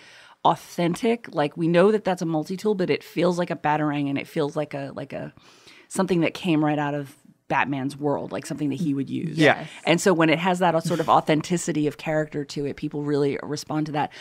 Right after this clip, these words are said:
Speaker 1: But also just things that are useful. Things that, you know, are not just something that, like,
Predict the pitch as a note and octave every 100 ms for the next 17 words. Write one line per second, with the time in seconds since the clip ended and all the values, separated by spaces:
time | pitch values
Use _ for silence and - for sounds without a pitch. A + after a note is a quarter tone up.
0 | - - F#3 F#3 A#3 G#3 F#3+ - G3 G3+
1 | F#3+ F3 - D#3+ D#3 D#3 D#3 D#3+ A3 -
2 | - E2 C2+ - _ - _ - F#3+ E3+
3 | E3 D3+ - E3+ D3+ C#3 C#3+ E3 - -
4 | F3 - F3 F3 D#3 D3+ - - D#3+ D3+